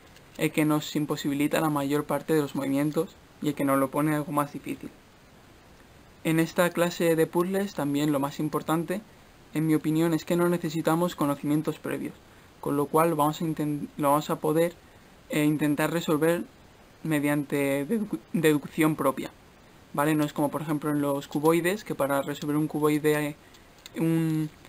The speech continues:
tres por tres por siete, por ejemplo, necesitamos conocimientos, eh, del tres por tres por dos, ¿vale? Aquí podemos re-, intentar resolverlo de manera autónoma, ya digo intentar, porque es un cubo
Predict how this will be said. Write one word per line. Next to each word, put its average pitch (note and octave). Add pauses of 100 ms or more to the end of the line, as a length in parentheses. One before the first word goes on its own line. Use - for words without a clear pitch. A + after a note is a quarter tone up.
(140)
tres D#3+
por D#3+
tres D#3
por D#3
siete, E3
por D#3
ejemplo, F3 (400)
necesitamos D#3
conocimientos, D#3 (480)
eh, D3
del C3+
tres D3
por D3+
tres D3+
por C3+
dos, C3+
¿vale? C#3 (520)
Aquí E3
podemos D3+ (340)
re-, D#3
intentar D3+
resolverlo D3+
de D3
manera C#3+
autónoma, D#3+ (340)
ya D3
digo C#3+
intentar, C3+
porque D3
es C#3
un D3
cubo C#3+